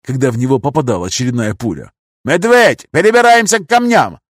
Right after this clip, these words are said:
Эндрю, укрывшийся за камнями, жестами показывает, что прикроет наше отступление.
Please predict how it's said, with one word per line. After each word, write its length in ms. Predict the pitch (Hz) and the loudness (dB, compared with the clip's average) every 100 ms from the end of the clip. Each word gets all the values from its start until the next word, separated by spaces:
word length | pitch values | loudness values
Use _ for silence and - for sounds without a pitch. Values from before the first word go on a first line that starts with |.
| _ _ - | _ _ -10
Эндрю, 320 | 120 113 113 | -8 -6 -8
укрывшийся 520 | 117 135 120 110 - 113 | -8 -4 -6 -6 -8 -6
за 160 | 120 | -8
камнями, 500 | 127 117 117 110 98 - | -6 -6 -4 -6 -8 -10
жестами 460 | 104 135 - 127 | -4 -4 -2 -6
показывает, 520 | 107 101 113 110 117 110 | -6 -4 -4 -2 -4 -4
что 220 | - 123 | -4 -4
прикроет 520 | - - 131 98 - | -4 -4 -4 -4 -4
наше 240 | 123 - | -8 -6
отступление. 680 | 104 - 127 117 85 69 - | -8 -6 -6 -4 -6 -10 -20